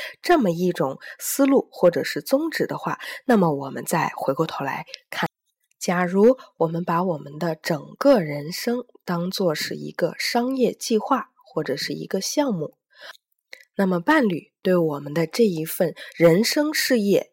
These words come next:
究竟有什么样的意义呢？首先，先来理理顺，你这辈子想要过一个什么样的生活？如果你现在仅仅是十八岁以下，那可能这个话题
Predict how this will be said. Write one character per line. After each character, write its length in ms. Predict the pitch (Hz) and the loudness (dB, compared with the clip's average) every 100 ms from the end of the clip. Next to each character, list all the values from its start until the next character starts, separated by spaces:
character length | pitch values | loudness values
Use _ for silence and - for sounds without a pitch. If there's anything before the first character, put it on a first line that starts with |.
| _ - | _ -2
究 240 | - 220 | 4 4
竟 240 | 226 226 - | 4 -2 -4
有 160 | 143 139 | -8 -6
什 200 | - 143 | -8 -8
么 100 | 160 | -6
样 180 | 190 | -4
的 80 | 175 | -4
意 280 | 190 240 196 | -2 -2 0
义 120 | 165 | -2
呢？ 140 | 151 - _ _ - - | -6 -12 _ _ -20 -10
首 200 | - 143 | -4 -2
先， 400 | - 202 220 - _ _ _ _ | -2 -2 -2 -4 _ _ _ _
先 320 | - - 202 202 | -10 -2 0 2
来 200 | 151 165 | 0 0
理 280 | 180 165 | -2 -2
理 160 | 202 - | 0 -2
顺， 260 | - 240 - - - - - | 2 2 2 -6 -20 -20 -2
你 100 | 214 | 2
这 160 | 302 302 | 4 8
辈 220 | 277 233 | 8 8
子 260 | 170 - _ _ | 4 -4 _ _
想 360 | - - 139 151 | -10 -8 -8 -6
要 160 | 165 | -4
过 260 | 160 175 165 | -2 -2 -4
一 120 | - | -6
个 160 | - 156 | -8 -8
什 260 | - - | -8 -8
么 120 | 156 180 | -6 -4
样 180 | 165 | -4
的 100 | 151 | -4
生 260 | - - 254 | -4 -2 -4
活？ 300 | - - - - - - | -6 -10 -10 -14 -14 -6
如 100 | 277 | -2
果 140 | 294 | 0
你 120 | 254 170 | 0 -2
现 300 | - 208 190 | 0 0 0
在 240 | 190 170 | 0 -2
仅 300 | 156 165 185 | -4 -4 -4
仅 260 | 208 160 165 | -4 -6 -6
是 240 | - 165 | -4 -4
十 200 | 160 - | -4 -4
八 180 | 208 240 | -4 -2
岁 160 | - | 0
以 160 | 196 - | 0 -2
下， 320 | - 269 - - - - | 0 0 0 -10 -18 -4
那 140 | 359 | -4
可 260 | - - 151 | -4 -8 -8
能 160 | 151 | -4
这 120 | 190 190 | 0 0
个 100 | 165 | 0
话 220 | - 165 | -6 -10
题 300 | - 147 | -10 -10